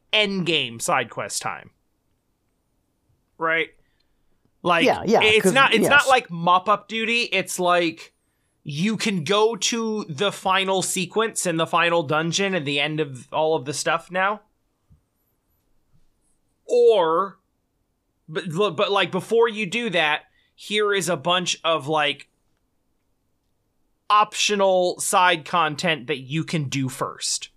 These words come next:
Speaker 2: Mm-hmm.
Speaker 1: Right?
Speaker 2: In this game, it doesn't feel optional if you give a shit about the characters at all. <laughs>
Speaker 1: I mean, yeah, but that's, like, you, again,
Speaker 2: No,
Speaker 1: that's
Speaker 2: there's
Speaker 1: what the Fated Hour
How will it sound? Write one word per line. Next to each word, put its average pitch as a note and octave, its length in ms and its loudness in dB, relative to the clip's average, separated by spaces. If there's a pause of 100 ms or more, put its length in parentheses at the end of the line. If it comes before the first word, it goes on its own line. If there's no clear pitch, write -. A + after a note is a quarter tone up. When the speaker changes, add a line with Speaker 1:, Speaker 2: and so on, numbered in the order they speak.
(300)
Speaker 2:
Mm-hmm. B2+ 360 0 (300)
Speaker 1:
Right? C3+ 400 -4 (1000)
Speaker 2:
In G3 120 4
this G#3 120 4
game, D#4 200 2
it A#3+ 80 2
doesn't A3+ 280 2
feel G3+ 200 2
optional C#3+ 400 2
if C3 80 -4
you C#3+ 100 -4
give C3 200 -2
a C#3 60 0
shit D3 240 0
about B2 220 2
the C#3+ 60 -4
characters A2+ 520 -2
at F2+ 80 -4
all. D2+ 320 -4 (680)
<laughs> - 600 -2
Speaker 1:
I E4 100 6
mean, F4 240 -6
yeah, D4 260 4
but A3 160 2
that's, A#3+ 320 0
like, A3+ 380 2 (260)
you, G#3+ 240 -4 (580)
again, G#3+ 460 2
Speaker 2:
No, B3+ 140 12
Speaker 1:
that's D4+ 100 6
Speaker 2:
there's D#4+ 140 6
Speaker 1:
what G#3 140 0
the A3 100 0
Fated G3 400 0
Hour G3 320 2